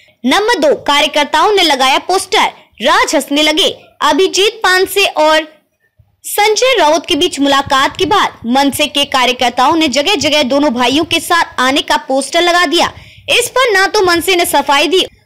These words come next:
और ना ही शिवसेना ने। इतना ही नहीं, चौदह जुलाई को मुंबई में पत्रकारों ने जब राज से साथ आने को लेकर सवाल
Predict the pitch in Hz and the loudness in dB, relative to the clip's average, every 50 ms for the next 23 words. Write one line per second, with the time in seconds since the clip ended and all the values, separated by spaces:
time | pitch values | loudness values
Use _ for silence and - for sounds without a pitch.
0 | _ _ - - 359 381 403 427 466 523 440 466 539 523 - - 277 277 - 302 | _ _ -2 0 0 2 2 2 2 2 2 2 2 2 0 0 0 0 0 0
1 | 294 302 320 359 370 339 247 - - - _ _ _ - 254 277 - 277 285 285 | 0 0 0 0 0 0 -2 -4 -8 -14 _ _ _ -4 -4 -4 -2 0 0 0
2 | 277 285 277 269 262 285 302 - 294 269 269 277 277 220 240 247 254 269 - - | 0 0 0 0 0 0 -2 0 0 0 0 0 0 0 0 0 0 0 0 0
3 | 320 294 269 285 269 269 330 370 320 311 311 - 277 269 - 262 254 254 262 247 | -2 -2 0 0 0 0 0 0 0 0 -2 -2 -4 -4 -2 -4 -4 -2 -2 0
4 | 247 269 349 349 302 - - - - - - - - 196 269 285 262 247 262 262 | 0 0 0 0 -2 -2 -4 -8 -16 -20 -20 -14 -6 -2 -2 0 0 2 2 2
5 | 320 415 - - - 381 349 359 381 381 - - _ - - - 403 359 415 440 | 2 0 -2 -2 -2 0 0 0 0 -4 -6 -14 _ -12 -6 -2 0 0 0 0
6 | 440 - 269 294 302 349 - - 339 302 285 285 294 294 302 294 - 269 240 240 | 0 0 0 0 0 0 0 0 0 0 0 0 0 0 -2 0 0 0 0 0
7 | 254 | 0